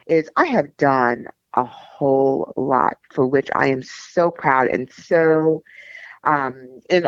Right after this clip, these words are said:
awe that I have been willing to do. You know, it's because it's funny, I can only come up with things that I think of, right? You don't know what you don't know. And that's why I tell everyone what I'm doing, because they present, a lot of these things on my fifty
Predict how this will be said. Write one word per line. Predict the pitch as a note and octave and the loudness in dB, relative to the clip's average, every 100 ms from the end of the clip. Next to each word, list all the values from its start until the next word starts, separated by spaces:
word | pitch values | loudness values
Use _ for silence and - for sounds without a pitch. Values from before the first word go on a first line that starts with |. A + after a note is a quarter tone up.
| - | 0
awe | C3+ C3 B2 B2 C3 - | 2 4 4 2 0 0
that | C#3 | 2
I | G2+ C3+ C3+ C3+ C3+ C3+ B2 - _ _ - | 4 4 4 2 0 0 -4 -8 _ _ -10
have | D3 D3 | -4 -2
been | D3 C#3+ | -2 -2
willing | C#3 B2+ B2+ C3 | 0 0 -2 -4
to | C3+ | -8
do. | B2+ - A2+ - - - - | -4 -2 0 0 -2 -2 0
You | C3 D3 | 2 2
know, | E3 D#3 | 2 2
it's | D#3 - | 0 0
because | E3+ G3 | -2 2
it's | F3+ - | 0 0
funny, | - A#3 G3 D#3+ D#3+ - - - - | -2 0 2 0 0 -10 -18 -20 -4
I | F3 | -2
can | F#3+ | 2
only | G3 E3+ | 2 2
come | - D#3 | 2 0
up | C#3+ | 0
with | C#3 _ _ _ _ _ - | -2 _ _ _ _ _ -4
things | D3+ D3+ | -2 0
that | C#3 | 0
I | C3+ | 0
think | - A#2 A2+ | -4 -6 -6
of, | B2+ | -2
right? | C#3 B2 | -2 0
You | C#3 | -2
don't | A#2+ | 0
know | C3 | -2
what | C3 | -4
you | - | 0
don't | C3 A2 | -2 0
know. | C3 A#2 A2+ - - - | 0 2 0 -4 -18 -10
And | - | -2
that's | C#3+ C3+ | 0 0
why | D#3+ C#3 C3 | 0 2 4
I | C3+ | 2
tell | C3 - C4 | 0 0 2
everyone | D#3 C3 C3 C3 C3 | 2 2 0 0 0
what | C3 | 0
I'm | B2+ | 0
doing, | C#3 F#3+ E3+ | 2 2 2
because | D3+ C#3+ D3+ | -2 -4 -2
they | D3+ D#3+ | 0 0
present, | - D3 C#3+ C3 B2 - | 0 0 0 0 -4 -4
a | C#3+ - - - | -4 -4 -8 -4
lot | D#3 F#3+ | 0 0
of | F3+ | 0
these | D#3+ | -2
things | - D#3 | -2 -2
on | C#3+ | 0
my | A#2+ | 0
fifty | B2+ D3+ - C3+ C3 | 0 -2 0 0 0